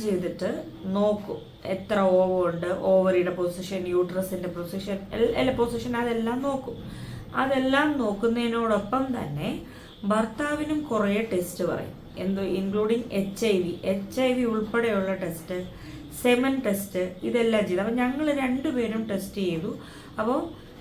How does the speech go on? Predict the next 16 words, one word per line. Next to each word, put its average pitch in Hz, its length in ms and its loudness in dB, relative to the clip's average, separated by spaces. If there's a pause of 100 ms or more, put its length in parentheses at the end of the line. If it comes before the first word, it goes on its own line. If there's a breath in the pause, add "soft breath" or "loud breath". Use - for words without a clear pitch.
(120)
രണ്ടുപേർക്കും 311 680 4
കുഴപ്പമൊന്നുമില്ല. 220 680 2 (300)
പ്രശ്നം 202 420 -2
എന്താ 240 180 -2
വെച്ചാൽ 185 320 0 (320)
എനിക്ക് 226 380 -2 (320)
ഓവറിയിൽ, 196 600 4 (260)
അണ്ടാശയത്തിൽ 185 760 -4 (800 loud breath)
ആ, 180 280 -2
ഓവത്തിൻ്റെ 262 800 4
എണ്ണം 220 440 2
കുറവാ. 247 400 4 (420)
അത് 220 200 2 (120)
പരമാവധി 233 540 2
വേസ്റ്റ് 208 440 0
ആക്കാണ്ട് 165 720 -4